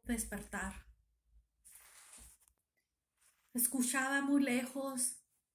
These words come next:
los me-, los médicos allí. "Wake up", me decían, "Wake up, wake up. Levántate, levántate." No podía, no podía abrir mis ojos. Nomás decían, "No,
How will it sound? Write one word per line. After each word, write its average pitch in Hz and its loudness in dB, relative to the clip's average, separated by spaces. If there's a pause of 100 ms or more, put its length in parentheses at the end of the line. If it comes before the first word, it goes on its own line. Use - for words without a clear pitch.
(360)
los 247 0
me-, 233 0
los 226 -2
médicos 220 -4 (580)
allí. 214 -2 (500)
"Wake 247 2
up", 240 2
me 240 4
decían, 226 -2
"Wake 247 0
up, 262 -2 (220)
wake 254 -4
up. 262 -2 (440)
Levántate, 240 0
levántate." 226 0 (440)
No 240 -6
podía, 240 -2 (440)
no 233 -6
podía 226 -2
abrir 220 -6
mis 214 0
ojos. - -12 (1500)
Nomás 214 2
decían, 208 0
"No, 214 -4